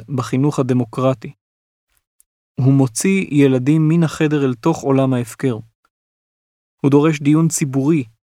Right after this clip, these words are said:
בתהליכים הקשורים לעתיד של כולנו,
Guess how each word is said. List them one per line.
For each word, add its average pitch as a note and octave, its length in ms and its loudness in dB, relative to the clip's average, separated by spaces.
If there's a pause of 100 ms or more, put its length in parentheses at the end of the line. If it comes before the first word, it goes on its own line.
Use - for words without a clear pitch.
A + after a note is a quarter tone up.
(220)
בתהליכים B2+ 540 -2
הקשורים D3+ 500 0
לעתיד B2+ 360 -2
של C3+ 220 0
כולנו, C3+ 540 2